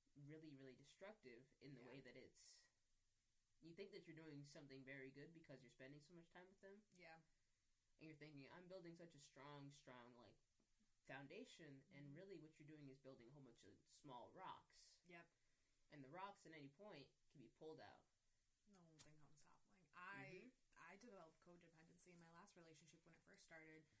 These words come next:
Speaker 2: and I thought it was, I'm building this strong foundation, like, we're gonna be in love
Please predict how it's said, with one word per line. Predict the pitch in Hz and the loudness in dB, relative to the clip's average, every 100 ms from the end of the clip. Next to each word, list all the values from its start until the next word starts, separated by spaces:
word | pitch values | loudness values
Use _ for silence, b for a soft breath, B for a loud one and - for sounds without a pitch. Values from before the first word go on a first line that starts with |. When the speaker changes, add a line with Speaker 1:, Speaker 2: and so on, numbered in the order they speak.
| B B - | B B -2
Speaker 2:
and | 160 | 2
I | 214 | 4
thought | 202 175 | 2 0
it | 165 | 0
was, | 160 - | 0 2
I'm | 233 | 2
building | 277 294 277 269 | 0 2 2 2
this | 262 | 0
strong | - 254 262 262 | -2 -2 -2 -2
foundation, | 269 254 262 - 226 | -2 0 0 -2 -4
like, | 208 190 | -6 -6
we're | 220 | -6
gonna | 226 233 226 226 B B B - - | -4 -4 -2 -4 B B B -18 -6
be | 233 | -2
in | 240 226 | 0 4
love | 262 | 4